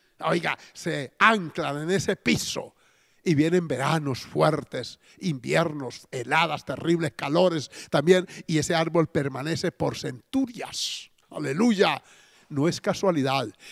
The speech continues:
es que sus raíces están profundas. Sea bendito el Dios del cielo. Ay, si aplicamos esto a la vida espiritual, amados míos,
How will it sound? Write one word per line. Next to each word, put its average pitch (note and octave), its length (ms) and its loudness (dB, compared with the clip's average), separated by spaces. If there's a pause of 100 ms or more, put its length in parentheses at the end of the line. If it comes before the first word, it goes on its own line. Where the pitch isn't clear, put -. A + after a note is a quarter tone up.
es D#3+ 160 0
que F#3+ 100 2
sus E3 180 2
raíces D3 380 2
están D3 340 -2
profundas. F3 1080 -4 (240)
Sea - 260 -2
bendito C#3+ 540 0
el C3 160 -2
Dios C#3+ 240 4
del B2+ 140 -6
cielo. - 480 -8 (640)
Ay, F3 300 6
si - 100 0
aplicamos F3+ 540 2
esto F#3 240 2
a F3 40 4
la E3+ 80 4
vida F3 220 2
espiritual, D#3 640 4
amados C#3+ 460 -2
míos, - 580 -12